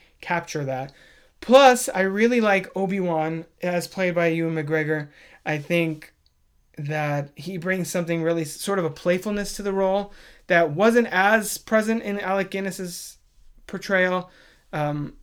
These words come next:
I mean, it was there, there was hints of it, but it wasn't, it wasn't as, as embraced, and that's why I've been really pushing.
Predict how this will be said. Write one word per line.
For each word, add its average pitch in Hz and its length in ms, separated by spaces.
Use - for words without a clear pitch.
I 220 40
mean, 226 140
it 277 80
was 247 160
there, 226 200
there 208 80
was 180 120
hints 196 200
of 190 120
it, 190 200
but 180 200
it 170 100
wasn't, 180 520
it 180 100
wasn't 185 300
as, 160 160
as 175 320
embraced, 165 500
and 180 160
that's 185 200
why 208 360
I've 180 100
been 180 300
really 196 320
pushing. 180 560